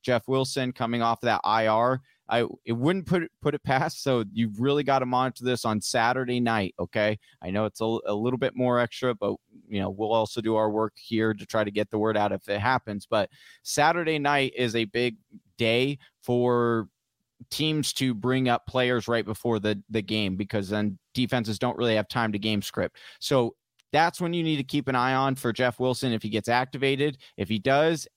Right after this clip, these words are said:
and Mitchell is out, then I am playing, I would play Jeff Wilson, but I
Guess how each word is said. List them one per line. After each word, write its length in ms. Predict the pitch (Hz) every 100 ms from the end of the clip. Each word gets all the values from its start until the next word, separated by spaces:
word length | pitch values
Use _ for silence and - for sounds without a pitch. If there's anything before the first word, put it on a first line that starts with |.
| -
and 500 | 131 151 160 156 - _ -
Mitchell 380 | 127 143 165 139
is 100 | 127
out, 340 | 131 151 156 _ _ -
then 220 | 110 127
I 120 | 127
am 200 | 127 131
playing, 480 | 127 135 135 127 117
I 120 | 117
would 260 | 117 123 127
play 200 | 143 131
Jeff 260 | 123 117 -
Wilson, 540 | 139 135 156 139 135 - _ _ _
but 200 | - 123
I 200 | 117 117